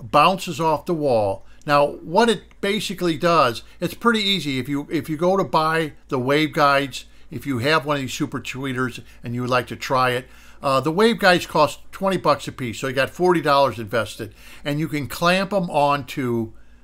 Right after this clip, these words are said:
the super tweeter, and you can test it out, whether it makes any difference.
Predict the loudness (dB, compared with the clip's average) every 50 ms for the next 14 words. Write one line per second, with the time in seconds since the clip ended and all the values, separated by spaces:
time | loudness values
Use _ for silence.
0 | -20 -10 -8 -6 -4 -2 -2 -2 -4 -4 -6 -10 _ _ -20 -20 -20 -20 -20 -20
1 | -20 -20 -20 -20 -20 -20 -16 -12 -4 -2 -2 0 0 -2 -4 -4 -6 -6 -6 -4
2 | -4 -4 -4 -6 -10 -16 _ -20 -20 -20 -20 -20 -20 -20 -20 -20 -20 -20 -20 -8
3 | -4 -2 -2 -2 -2 -4 -4 -4 2 2 2 2 2 0 0 2 2 2 2 0
4 | -2 -4 -10 -10 0 2 2 2 2 -2 -2 -4 -6 -6 -4 -6 -6 -6 -6 -4
5 | -4 -4 -4 -6 -8 -12 -12 -16